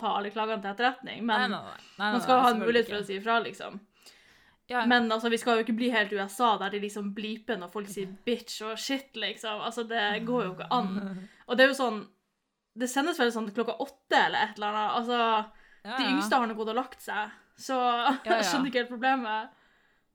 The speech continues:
Speaker 2: Det var jo ikke sånn at han sto der bare sånn, «Jeg skal skampule deg i ræva», liksom. Det hadde jeg skjønt,
Speaker 1: Ja.
Speaker 2: at det hadde vært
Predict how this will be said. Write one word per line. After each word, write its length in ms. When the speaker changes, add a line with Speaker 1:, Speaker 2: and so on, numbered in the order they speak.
Speaker 2:
Det 100
var 120
jo 60
ikke 120
sånn 220
at 160
han 160
sto 220
der 100
bare 160
sånn, 160
«Jeg 60
skal 180
skampule 580
deg 140
i 80
ræva», 240
liksom. 380
Det 80
hadde 140
jeg 100
skjønt, 300
Speaker 1:
Ja. 220
Speaker 2:
at 180
det 220
hadde 200
vært 280